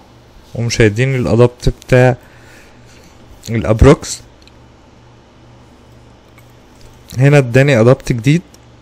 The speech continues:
اللي هو ادابت تو جنجيفا، ممكن نعملها بماينس مثلًا سكس، ماينس ستة،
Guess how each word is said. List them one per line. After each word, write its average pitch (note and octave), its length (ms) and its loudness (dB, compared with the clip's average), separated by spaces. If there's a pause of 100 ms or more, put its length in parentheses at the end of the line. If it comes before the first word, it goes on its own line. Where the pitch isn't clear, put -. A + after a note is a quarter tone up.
(540)
اللي A2+ 200 2
هو C3+ 380 4 (840)
ادابت B2 220 0 (100)
تو C3 140 4
جنجيفا، A#2+ 440 -2 (1700)
ممكن B2+ 280 -4
نعملها B2 400 2 (160)
بماينس B2 440 -2
مثلًا A#2+ 320 -4
سكس، - 380 -4 (800)
ماينس A2+ 340 -4
ستة، D3+ 440 -4